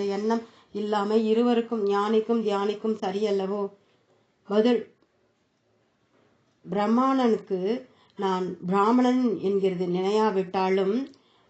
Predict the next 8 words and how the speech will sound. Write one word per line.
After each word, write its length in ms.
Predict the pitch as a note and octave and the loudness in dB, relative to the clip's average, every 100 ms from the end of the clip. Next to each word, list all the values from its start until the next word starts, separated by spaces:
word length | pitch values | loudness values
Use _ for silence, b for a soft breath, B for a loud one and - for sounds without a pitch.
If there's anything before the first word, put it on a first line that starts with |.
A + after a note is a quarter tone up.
| _ - | _ -2
சுபாவ 440 | A#3+ B3 C#4 B3+ | 0 2 2 0
சித்தியாய் 680 | A3+ A3 - A3 F#3+ F#3+ C4 - | -2 -6 -4 0 0 0 -2 -4
இருக்கிறார் 580 | G3 G#3+ G#3+ G3+ F#3+ | -4 -2 -2 0 -2
போல 440 | F#3 G3 G#3+ G3 A#3 | 0 2 2 2 -2
இலக்கண 540 | F3 F#3 G#3+ A#3+ A#3 | -2 -2 -2 -2 -4
பகுப்பில் 560 | A3 G3+ G#3+ G#3+ G#3 G3+ F3 G3+ B3 - b b b - | -2 -2 -2 -2 -2 0 0 -2 -4 -10 b b b -16
ஆத்மாவை 680 | D#3+ F#3+ A3 C4+ C4+ C#4 C#4+ | -2 0 2 2 2 0 -2
சோதித்திருக்கிற 720 | B3+ A#3+ B3 B3+ B3+ A#3+ A3+ | -2 0 0 -2 -2 -2 0